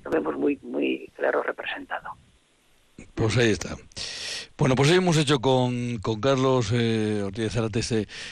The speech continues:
Speaker 2: esta visión general al carnaval, eh, rural, eh,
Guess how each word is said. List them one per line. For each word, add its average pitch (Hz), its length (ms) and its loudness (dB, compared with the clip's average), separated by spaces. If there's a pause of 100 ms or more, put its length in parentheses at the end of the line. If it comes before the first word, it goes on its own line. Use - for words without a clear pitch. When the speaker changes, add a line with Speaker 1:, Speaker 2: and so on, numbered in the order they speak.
(140)
Speaker 2:
esta 104 760 0
visión 104 360 -2
general 110 460 0
al 104 60 -2
carnaval, 107 600 0
eh, 104 260 0
rural, 104 460 0
eh, 98 200 -2